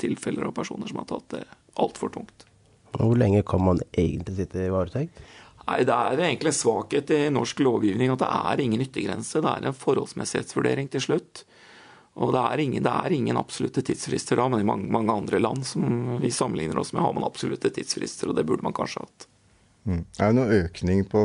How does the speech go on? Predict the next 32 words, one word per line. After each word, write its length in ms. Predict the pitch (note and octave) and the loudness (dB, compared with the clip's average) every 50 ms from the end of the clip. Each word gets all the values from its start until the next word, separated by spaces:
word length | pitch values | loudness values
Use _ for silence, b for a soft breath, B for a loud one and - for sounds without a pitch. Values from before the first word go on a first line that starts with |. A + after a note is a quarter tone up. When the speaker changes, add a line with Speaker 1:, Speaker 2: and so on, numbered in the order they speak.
| G2+ | 4
Speaker 3:
folk 160 | G#2 F#2 F2 - | 2 2 2 0
som 80 | G#2 | 0
sitter 300 | F#2 - F2+ - - F#2+ | 0 0 -2 0 2 4
i 20 | G2 | 4
varetekt 380 | F2+ E2+ - - F#2 F2 - F#2+ | 4 4 2 0 -2 0 0 0
nå 80 | F2+ F2+ F#2+ F#2+ | 0 2 2 2
enn 240 | F#2+ G2 G2 G2 F#2 | 0 0 0 -2 -2
før? 160 | - A2+ - E3+ - _ _ B B B B B B B B B B B B B B B B B3+ B B B B B B B B B B B B - | 0 -2 -2 -2 -4 _ _ B B B B B B B B B B B B B B B B -20 B B B B B B B B B B B B -8
Speaker 1:
Nei, 80 | - - | -6 -4
altså, 220 | - - - D#3+ D#3 | -2 -2 0 2 2
det 80 | D#3 | 4
blir 160 | C#3 D3 C#3+ | 4 6 6
litt 160 | C3+ C3 B2 B2+ | 6 4 2 2
sånn, 320 | - C3+ B2 B2 A#2+ A#2+ B2+ B2+ | 2 2 2 2 2 2 2 2
eh, 720 | B2+ B2 B2 B2 A#2 A#2 A#2 A2 A2 G#2+ - - D#2+ - - - - - - - - - - | 4 4 4 4 4 4 4 2 2 0 -2 -4 -6 -8 -10 -12 -20 -20 -20 -20 -16 -14 -14
det, 80 | - - - - _ _ _ _ _ _ _ _ _ | -14 -14 -16 -20 _ _ _ _ _ _ _ _ _
jeg 120 | - - C3 | -6 -4 -2
synes 120 | D#3+ C#3+ D3+ | -2 0 0
kanskje 160 | D3 A2+ A2 G#2+ | -2 -2 -2 -2
at 60 | A#2 | -2
det 40 | G#2 A2+ | 0 2
ble 80 | A2 G#2 F#2+ | 2 0 0
brukt 340 | F#2 - - - - - - - | -4 -8 -8 -14 -14 -8 -4 -2
mer 640 | A2+ A2 A2 G#2+ G#2 G2+ G#2 G2 A2 A#2 B2 C3 B2+ | 0 0 2 2 2 2 2 2 4 2 2 2 -2
før, 320 | - - C3+ B2 B2+ C3+ C3+ | 0 2 4 4 6 4 4
egentlig, 480 | G#2+ A2+ A2 F#2 F#2+ - A2+ B2 B2 - | 2 2 0 -2 -2 -2 -2 -2 0 2
på 100 | A#2+ A#2+ | 2 2
gjentagelsesfare 1200 | A2+ G2 F2 E2 F2 F#2+ - - G#2 A2 G#2+ G#2+ - - A2 - - - - G#2+ G#2 G#2+ A2 A#2 | 2 2 0 -2 -6 -6 -4 -2 0 0 0 0 -2 -4 -4 -4 -2 -2 0 2 2 2 2 2
og 60 | A2 G#2+ | 2 0
mindre 300 | A2 - C#2+ D2+ - G#2+ | -2 -2 -2 -2 -2 -2
alvorlige 320 | G#2+ F2 G2+ F#2 F#2+ A2 A2 - | 0 0 0 2 2 2 2 2
forhold. 280 | - A2+ - C#3 D3+ | 2 2 2 2 2